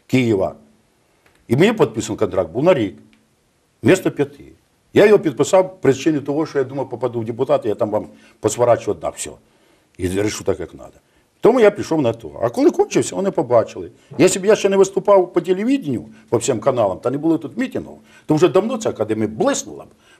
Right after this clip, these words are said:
під Кар-, Київський університет. А сьогодні вона блищить вместе з університетом під мене освіту. І повністю вже прийнято рішення Національним банком. Поэтому розформірують цю академі-, академію,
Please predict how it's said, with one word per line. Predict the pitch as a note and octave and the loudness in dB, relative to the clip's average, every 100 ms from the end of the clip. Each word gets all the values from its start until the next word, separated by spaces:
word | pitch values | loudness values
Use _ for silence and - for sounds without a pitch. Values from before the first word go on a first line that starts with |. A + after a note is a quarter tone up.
| - | -6
під | A#2 | -4
Кар-, | A2 F3+ A#2+ A#2 | 2 2 2 -8
Київський | F3 F3 - | -6 -6 -4
університет. | A2 C3+ - - - - _ _ _ _ _ _ _ | -4 -6 -10 -18 -20 -20 _ _ _ _ _ _ _
А | - | -2
сьогодні | - C#4 G#3+ | 2 4 2
вона | D3 B2 | 2 -2
блищить | G2+ D#3 - - E2+ - _ - | 0 2 2 -2 -10 -14 _ 0
вместе | C#3 - | 0 0
з | G#2+ | -4
університетом | B2+ C3+ B2 G#3 F3+ A#2+ | -2 -2 -2 -4 -4 -4
під | E3 | -6
мене | C#3 C#3+ A#2+ | -4 -4 -4
освіту. | A#2+ - - - _ _ _ _ _ _ _ - | -8 -16 -20 -20 _ _ _ _ _ _ _ -2
І | |
повністю | D#3 F#3+ D#3 A2+ | 2 2 0 -4
вже | A2 | -4
прийнято | C3+ C#3 G2+ F2 | -2 -4 -4 -4
рішення | - B2 | -4 -4
Національним | F#2 - F#2 G2 E2+ | -4 -6 -6 -6 -8
банком. | D2 - - - _ - | -12 -14 -18 -20 _ 0
Поэтому | E3+ E3 | 2 4
розформірують | D#3 G3+ - G#3 G3 D3 G#2 | 2 2 2 0 2 0 0
цю | - | -2
академі-, | A#2+ C3+ C#3 E3 E3 | -2 2 2 2 0
академію, | C3+ C#3+ C#3 C3 B2 | -4 -4 -4 -8 -10